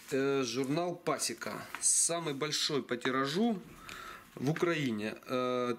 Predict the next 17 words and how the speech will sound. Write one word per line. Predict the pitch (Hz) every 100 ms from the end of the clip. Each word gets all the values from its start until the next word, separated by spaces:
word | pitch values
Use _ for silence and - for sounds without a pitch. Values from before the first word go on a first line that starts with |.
| - - - - -
журнал | - 127 160 170 156
выходит | 139 147 156 131 127
раз | 143 - -
в |
месяц, | 135 170 196 233 226
то | -
есть | 180 139
двенадцать | 151 170 170 170
номеров | 156 156 160
в |
год, | 151 175 175
стоит | - - 175 185 160 139
один | 139 143 143
номер | 147 127 117
два, | 113 123 147 131
тридцать | 131 117 151 - 127
гривен, | 120 190 247 240